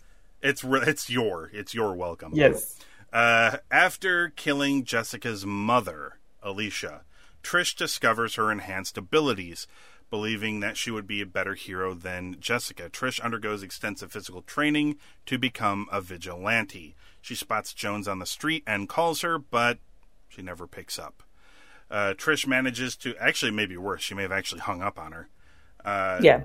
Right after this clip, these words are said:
Speaker 1: Trish manages to catch the cell phone, uh, Trish manages to catch a cell phone thief, uh, but he and the victim recognize her as Patsy, of
Speaker 2: Mm-hmm.
Speaker 1: course,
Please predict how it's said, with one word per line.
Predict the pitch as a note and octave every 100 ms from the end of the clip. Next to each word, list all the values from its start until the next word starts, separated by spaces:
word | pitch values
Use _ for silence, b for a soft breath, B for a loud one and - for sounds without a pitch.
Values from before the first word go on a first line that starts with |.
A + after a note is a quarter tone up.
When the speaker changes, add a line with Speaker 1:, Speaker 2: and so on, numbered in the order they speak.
| -
Speaker 1:
Trish | - D3 C#3
manages | C3 B2+ B2 A#2 A#2+
to | - A#2
catch | - B2 - -
the | A2+ G2+ F#2+
cell | - B2+ B2+
phone, | - A#2+ A2 G2+ - - - -
uh, | G#2 G2+
Trish | - C#3
manages | C3+ B2 A#2
to | -
catch | - A#2 -
a |
cell | - C#3 D3
phone | C3 A2+ G2+
thief, | A2 G#2 - - - - - - -
uh, | - G2+ F#2+ F#2+
but | E2+ G#2
he | - D3 D3+ D3 C#3+
and | B2+ C3
the | G#2+
victim | A2+ - G#2 G2+
recognize | C#3+ - F#3 C3+ A2+ G#2+ -
her | F#2 - - -
as | A#2+ B2+ B2 - - - - -
Patsy, | G#2+ E2 - E2+ F2 - - - - -
of | F2+ -
Speaker 2:
Mm-hmm. | -
Speaker 1:
course, | C#3 D#3+ G3+